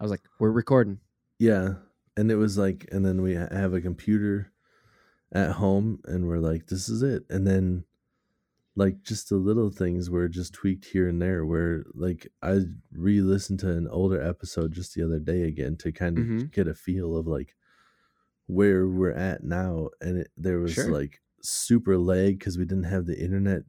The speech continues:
Speaker 2: connection great.
Speaker 1: Oh,
Speaker 2: And
Speaker 1: yeah.
Speaker 2: like, the, the audio, like, you had a decent mic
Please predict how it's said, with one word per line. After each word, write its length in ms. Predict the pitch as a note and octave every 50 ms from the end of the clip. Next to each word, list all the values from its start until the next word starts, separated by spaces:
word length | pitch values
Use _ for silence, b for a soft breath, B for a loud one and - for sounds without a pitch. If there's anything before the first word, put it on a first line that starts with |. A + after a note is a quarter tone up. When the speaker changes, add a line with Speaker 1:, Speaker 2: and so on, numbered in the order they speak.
| _ _ _
Speaker 2:
connection 600 | - G#2 G2 F#2+ G2 G2 - - G2 F#2+ F#2+ F2+ E2
great. 500 | E2+ F2 F#2 G2 G2 G2 G2 G2 - - b b b b b b b b b b b b b b b b -
Speaker 1:
Oh, 240 | F#2 F2+ F2 E2+
Speaker 2:
And 0 |
Speaker 1:
yeah. 280 | E2+ E2+ G2+ B2+ D3+ C3+
Speaker 2:
like, 260 | E2+ F2+ F2+ F2 - -
the, 240 | - F2 E2+ D2+ - - -
the 200 | - - C2+ - -
audio, 480 | B1+ D2+ F2+ F#2 G2 G2 G2 G2 G2 F#2+
like, 280 | F2+ F2 F2 F2+ - -
you 180 | B2+ C#3 C3+
had 200 | A#2+ A2 G#2+ F2+ F2+
a 60 | E2
decent 380 | E2 F#2+ F#2 F2+ - F2 -
mic 340 | - F2 F2 E2+ D2 - _